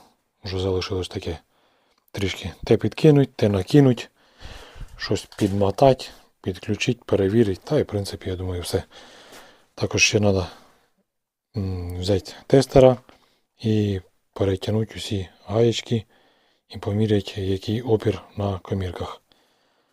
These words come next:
Ну, це вже будемо робити попізніше. Хватить на сьогодні, вже голова не працює. Так що все, йдемо в наступний день.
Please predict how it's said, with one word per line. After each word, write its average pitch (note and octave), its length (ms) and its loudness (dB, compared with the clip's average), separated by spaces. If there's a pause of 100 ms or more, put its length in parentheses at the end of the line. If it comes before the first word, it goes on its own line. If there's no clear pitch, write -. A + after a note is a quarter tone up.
(380)
Ну, F#2+ 100 -6
це A2+ 120 -2
вже G#2+ 240 -2 (140)
будемо G2 360 -6
робити G2 300 -8 (120)
попізніше. F2 760 -8 (100)
Хватить - 460 -14
на F#2 60 -10
сьогодні, A2 360 -4
вже F2+ 140 -8
голова G2 480 -4
не G2 220 -6
працює. - 480 -14 (600)
Так F#2+ 160 -12
що - 120 -10
все, B2+ 280 -4 (300)
йдемо G#2 280 -4
в F2+ 40 -8
наступний F#2+ 420 -10
день. F2 200 -10